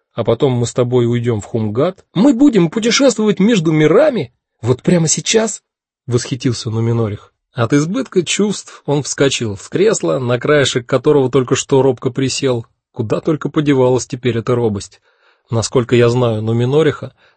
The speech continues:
на этом этапе подготовки к ответственному заданию он должен был сплясать на столе, но вовремя спохватился, пробормотал извинения и снова уселся на место.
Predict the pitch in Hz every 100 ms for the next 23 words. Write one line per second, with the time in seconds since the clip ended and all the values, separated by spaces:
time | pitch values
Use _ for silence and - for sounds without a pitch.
0 | - 131 214 196 156 151 156 127 117 120
1 | 131 131 143 - 101 120 117 123 113 120
2 | 117 120 127 151 175 208 196 170 - -
3 | - 214 190 185 170 156 156 - - 139
4 | - 123 131 123 - 123 117 101 - _
5 | _ _ - 113 120 131 147 120 117 110
6 | 123 - 110 107 165 180 - - _ _
7 | - 131 131 135 131 123 120 120 151 196
8 | 220 180 151 131 139 147 135 127 113 120
9 | 110 117 113 110 101 92 -